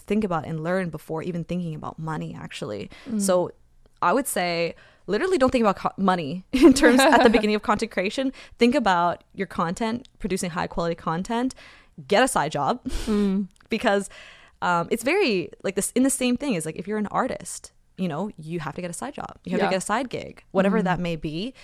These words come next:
Speaker 1: Get something that isn't gonna take up all your energy, uh, because at the beginning it's very difficult. And later on, as you, you know, start getting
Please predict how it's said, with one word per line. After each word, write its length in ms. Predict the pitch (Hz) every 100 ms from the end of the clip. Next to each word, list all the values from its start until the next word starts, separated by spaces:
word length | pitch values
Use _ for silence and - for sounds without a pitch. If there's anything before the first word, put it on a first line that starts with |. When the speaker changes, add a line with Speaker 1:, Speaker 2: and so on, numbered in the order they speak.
| - - _
Speaker 1:
Get 160 | 190 -
something 500 | 170 160 254 285 254
that 160 | 165
isn't 160 | 175 175
gonna 160 | 175
take 220 | 170 165 165
up 80 | 160
all 80 | 156
your 100 | 156
energy, 580 | 147 160 190 254 285 320 - - - _ -
uh, 220 | 165 156
because 240 | 151 175
at 40 | 170
the 40 |
beginning 280 | 160 160 175
it's 100 | 202
very 140 | 165
difficult. 500 | 160 160 - - 294 -
And 160 | 175 165
later 300 | 170 202 -
on, 220 | 160 196
as 300 | 175 156 -
you, 240 | 151 151 -
you 80 |
know, 60 | 170
start 220 | 160 156
getting 200 | 156 151